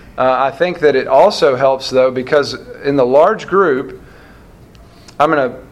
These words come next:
uh, use my wife as an example, um, just because I think it's a good example. She's introverted. Um, large groups are, you know, one thing for her. Small groups are another thing.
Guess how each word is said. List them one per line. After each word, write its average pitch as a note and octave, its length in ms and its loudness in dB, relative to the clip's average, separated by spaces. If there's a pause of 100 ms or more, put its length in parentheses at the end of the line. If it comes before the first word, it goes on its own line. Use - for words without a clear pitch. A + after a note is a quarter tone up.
uh, A#2 260 -2
use B2 380 -6
my A#2 160 -4
wife A#2 440 -2
as A#2 300 -2
an A2+ 60 -8
example, A#2 880 -2
um, A#2 440 -2 (300)
just C#3 260 -4
because B2 760 -2 (420)
I A#2 120 -6
think A#2 160 -6
it's A#2+ 100 -8
a C3 60 -6
good C#3 120 2
example. D3+ 560 -2
She's B2+ 320 -6
introverted. D#3 800 0 (880)
Um, B2+ 540 -2 (640)
large C#3 440 2
groups D3 560 -4 (120)
are, C3 560 2 (360)
you C3+ 120 -4
know, B2 240 0 (220)
one C#3+ 320 0
thing E3+ 360 -2
for E3+ 240 0
her. D#3 400 -2 (100)
Small C#3 380 0
groups C#3+ 280 -4
are E3 80 0
another F#3 240 -2
thing. - 280 -6